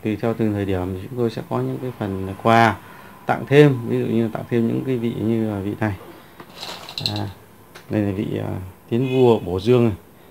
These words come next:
Rồi, à, có thể là tặng thêm các bác một ít dâm dương hoác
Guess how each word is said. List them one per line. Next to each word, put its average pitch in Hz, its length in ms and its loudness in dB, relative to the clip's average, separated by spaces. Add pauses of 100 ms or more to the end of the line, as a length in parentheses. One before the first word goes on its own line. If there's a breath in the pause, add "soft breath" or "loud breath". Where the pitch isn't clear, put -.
(400 loud breath)
Rồi, 104 300 2
à, 95 200 -4 (340)
có - 160 -4
thể 104 100 -4
là 98 80 -2
tặng - 200 -6
thêm 123 200 -2
các 127 60 -2
bác 147 140 0
một 131 120 -6
ít 156 180 -4
dâm 127 300 -2
dương 135 160 -2
hoác 202 180 6